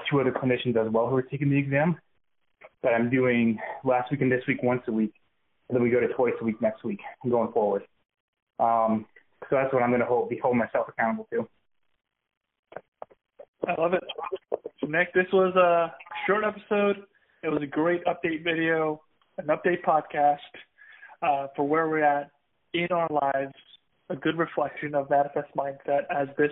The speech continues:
Speaker 2: is still a documentation process. Um, you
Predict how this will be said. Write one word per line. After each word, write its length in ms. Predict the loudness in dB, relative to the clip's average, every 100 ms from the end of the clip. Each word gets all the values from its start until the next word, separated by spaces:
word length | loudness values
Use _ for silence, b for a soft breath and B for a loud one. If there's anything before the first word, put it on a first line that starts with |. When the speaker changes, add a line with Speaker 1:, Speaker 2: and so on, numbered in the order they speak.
| 0
Speaker 2:
is 160 | 0 -2 -6 -18 -2
still 180 | 2 4
a 60 |
documentation 760 | 6 4 4 -8 -6 -8 -8 -12 _ -6
process. 480 | -4 -4 -6 -6 -12 -20 _ B B B B B B
Um, 320 | 4 4
you 60 | 0